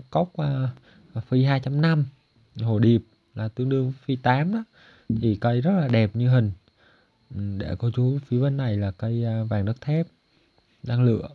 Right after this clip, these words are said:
cho khách. Thì kiếm bên con trồng cũng khá là nhiều. Và phân từng loại cho cô chú anh chị gồm xanh Huế, vị hoàng, mai hoa tiên vũ, bạch ngọc, hoàng đế pla,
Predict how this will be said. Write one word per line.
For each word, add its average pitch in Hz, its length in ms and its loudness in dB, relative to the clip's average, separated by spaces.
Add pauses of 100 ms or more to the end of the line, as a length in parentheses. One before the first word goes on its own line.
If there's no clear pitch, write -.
(280)
cho 120 80 -6
khách. 165 200 -8 (400)
Thì 107 300 0 (120)
kiếm 117 160 2
bên 156 160 -2
con 135 200 -4
trồng 120 220 -2
cũng 92 160 -10
khá 151 160 -8
là 175 120 0
nhiều. 113 360 4 (760)
Và 101 260 -4
phân 131 280 -2
từng 120 180 0
loại 101 280 0
cho 110 100 -2
cô 127 100 -2
chú 131 120 -2
anh 147 120 -2
chị 135 280 -2
gồm 98 320 -2
xanh 127 260 -2
Huế, 127 520 2
vị 90 200 -6
hoàng, 104 440 -2 (540)
mai 117 240 -2
hoa 131 200 0
tiên 131 240 0
vũ, 104 180 0 (320)
bạch 110 200 -4
ngọc, 107 240 -6 (1120)
hoàng 110 200 0
đế 117 200 2 (120)
pla, 131 420 -2